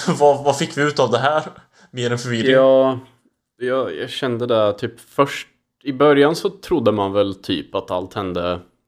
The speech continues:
Speaker 2: samtidigt, men sen var det när det blev natt i en
Speaker 1: <laughs>
Speaker 2: story och det var dag i de andra, man typ bara,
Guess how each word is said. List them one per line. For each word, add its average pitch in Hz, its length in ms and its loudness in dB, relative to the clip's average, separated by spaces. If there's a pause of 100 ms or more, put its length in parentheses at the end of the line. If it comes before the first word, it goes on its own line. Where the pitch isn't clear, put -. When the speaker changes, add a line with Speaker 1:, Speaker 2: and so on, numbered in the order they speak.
Speaker 2:
samtidigt, 101 500 -6
men 117 100 -6
sen 127 180 -4
var 110 140 2
det 127 80 0
när 123 140 0
det 113 60 0
blev 104 180 0
natt 131 360 -2
i 113 120 -2
en 127 360 -2
Speaker 1:
<laughs> 127 80 -20
Speaker 2:
story 90 540 -4
och 87 140 -4
det 95 60 -8
var 95 100 -2
dag 107 280 0
i - 20 -2
de 95 140 -4
andra, 95 320 -4
man 104 140 -6
typ - 180 -14
bara, 90 320 -8